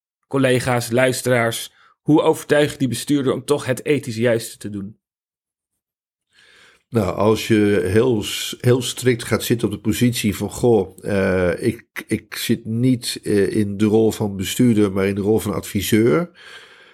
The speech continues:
Speaker 2: Eh, eh, mag je wat mij betreft, eh, meerdere gesprekken gebruiken om de ander,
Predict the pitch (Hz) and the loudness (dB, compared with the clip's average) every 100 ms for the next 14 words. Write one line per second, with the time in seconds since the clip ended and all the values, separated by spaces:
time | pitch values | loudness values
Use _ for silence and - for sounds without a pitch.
0 | _ _ 98 101 98 98 98 95 101 - | _ _ -2 2 4 4 2 0 -6 -18
1 | - - 95 92 92 - 95 - 95 95 | -12 -6 -2 -2 -4 -6 -16 -14 -12 -6
2 | 101 107 - 98 95 101 107 113 - 101 | -4 -2 -2 -2 -2 2 2 2 0 0
3 | 95 - - - 98 95 92 92 92 98 | 0 -2 -12 -8 -4 -2 0 0 -2 -8
4 | 117 110 101 113 123 113 101 - - - | -16 -12 0 2 2 0 -2 -4 -2 0
5 | 113 - 120 143 131 - 110 90 101 104 | 0 2 0 0 -6 -6 -4 0 2 4
6 | 120 117 160 196 _ _ _ _ - - | 2 2 0 -2 _ _ _ _ -20 -20
7 | - _ _ 101 101 101 101 101 101 104 | -20 _ _ 0 2 4 2 0 -2 -2
8 | - 107 107 104 98 95 95 | 0 0 2 2 2 0 -2